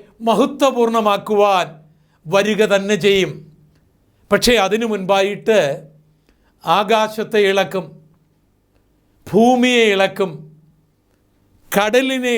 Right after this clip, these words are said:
ഇളക്കും, സകല ജാതികളെയും ഇളക്കും. അപ്പോൾ ക്രിസ്തുവിൻ്റെ പുനരാഗമനത്തിന് മുൻപായിട്ട് ആകാശം ഇളകണം, കടലിളകണം, ഭൂമി ഇളകണം, കരയിളകണം,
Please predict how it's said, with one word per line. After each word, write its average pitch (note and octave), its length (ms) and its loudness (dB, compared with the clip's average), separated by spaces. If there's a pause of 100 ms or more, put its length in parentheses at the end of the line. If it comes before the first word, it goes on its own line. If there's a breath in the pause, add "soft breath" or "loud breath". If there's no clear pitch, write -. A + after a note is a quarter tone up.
ഇളക്കും, F#3+ 380 -6 (960)
സകല C4 420 0 (180)
ജാതികളെയും A3+ 720 0 (240)
ഇളക്കും. F3 340 -2 (720 loud breath)
അപ്പോൾ C4 160 0 (100)
ക്രിസ്തുവിൻ്റെ C4 640 0 (540)
പുനരാഗമനത്തിന് B3 1000 0
മുൻപായിട്ട് G3 640 0 (760 soft breath)
ആകാശം A#3 720 0
ഇളകണം, A3 360 2 (1040)
കടലിളകണം, A3 720 0 (720 soft breath)
ഭൂമി B3+ 320 2 (100)
ഇളകണം, G#3+ 380 0 (880)
കരയിളകണം, G#3+ 760 2